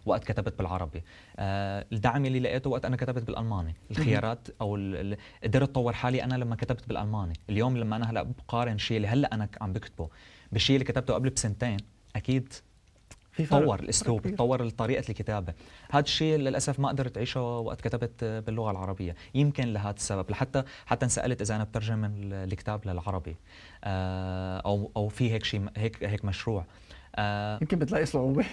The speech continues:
Speaker 1: جاوبت، جاوبت بصراحة إنه
Speaker 2: أها.
Speaker 1: أنا ما عندي مشكلة أبدًا، كتير بيسعدني هذا الشيء، بس أنا ما رح ترجمه ب-، بنفسي.
Speaker 2: مهم.
Speaker 1: يعني أنا رح أخلي مترجم هو يترجمه للعربي.
Speaker 2: مهم.
Speaker 1: ما حترجم أنا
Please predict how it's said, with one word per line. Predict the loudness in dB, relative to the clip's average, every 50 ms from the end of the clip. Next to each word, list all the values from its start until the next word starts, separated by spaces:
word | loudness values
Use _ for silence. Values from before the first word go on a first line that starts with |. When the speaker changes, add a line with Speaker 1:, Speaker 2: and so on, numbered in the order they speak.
| 0 2
Speaker 1:
جاوبت، | 4 6 6 8 6 6 6 4 2 2 2
جاوبت | 4 6 8 8 6 6 2
بصراحة | 0 0 2 2 2 2 0 0 2 2
إنه | 2 2 2 2 2
Speaker 2:
أها. | 2
Speaker 1:
أنا | 2 2 4
ما | 4 4
عندي | 4 2 2
مشكلة | 2 0 0 2 0 2
أبدًا، | 2 2 2 2 2 2
كتير | 0 2 2 2 4 4
بيسعدني | 2 0 0 0 -2 -2 0 -2
هذا | -2 -2
الشيء، | -4 -4 -4 -4 -4 -4 -6 -10 -16 -6 -4
بس | -2 0 2
أنا | 2 2
ما | 2 2
رح | 0 0
ترجمه | -2 -2 -2 -2 -2 -2 -2 -2 -4 -6 -8 -12 -10 -10
ب-، | -8 -6 -6 -6 -8 -10 -10 -8
بنفسي. | -4 -2 -2 0 0 -2 -4 -4 -8 -14 _ _ -2
Speaker 2:
مهم. | 2 4
Speaker 1:
يعني | 4 4 4
أنا | 4 2
رح | 0 0
أخلي | -2 0 0
مترجم | 0 0 0 0 0 0 0
هو | 0 -2
يترجمه | -2 -4 -4 -6 -6 -4 -4
للعربي. | -4 -4 -2 -2 -2
Speaker 2:
مهم. | 0 0 -2 -2 -4 -10 -18 _ _ _
Speaker 1:
ما | -6 -6
حترجم | -4 -2 -2 -2 -2 -2 -2 -2
أنا | -2 -2 -4 -4